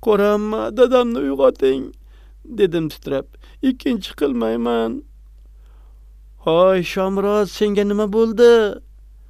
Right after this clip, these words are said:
Ammam dadamning yuzini siladi. Turtinib oshxonaga yugurdi.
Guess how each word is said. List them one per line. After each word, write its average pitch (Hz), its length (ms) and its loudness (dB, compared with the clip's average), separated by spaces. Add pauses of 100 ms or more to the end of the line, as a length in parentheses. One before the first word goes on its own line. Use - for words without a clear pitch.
(440)
Ammam 156 440 -4 (560)
dadamning 160 720 -2
yuzini 135 440 -8
siladi. - 460 -20 (1080)
Turtinib 170 520 -6 (260)
oshxonaga 123 560 -6
yugurdi. 82 500 -20